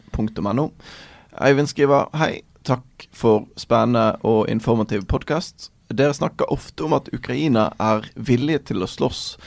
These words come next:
at de ikke vil gi opp land. De velger å bli i landet og lignende. Eh, men vet man egentlig hvor stor enighet det er rundt dette?» spør, eh, Eivind.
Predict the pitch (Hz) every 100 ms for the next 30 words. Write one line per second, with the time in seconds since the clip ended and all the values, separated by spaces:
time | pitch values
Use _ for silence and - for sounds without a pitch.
0 | - - 117 117 - 107 101 - - 123
1 | - 135 120 110 104 113 - 123 - -
2 | 123 76 104 123 _ - 120 117 120 123
3 | 123 131 131 107 - 98 113 117 95 95
4 | 98 - - 107 98 110 127 165 - -
5 | - - - - - 120 117 117 120 -
6 | 120 139 202 196 - 98 95 123 160 -
7 | 151 147 143 - - 151 113 123 151 107
8 | - - 151 120 110 123 110 110 - -
9 | - 107 117 - 107 87 - - - 110
10 | 101 101 98 95 92 - - _ - 101
11 | 98 104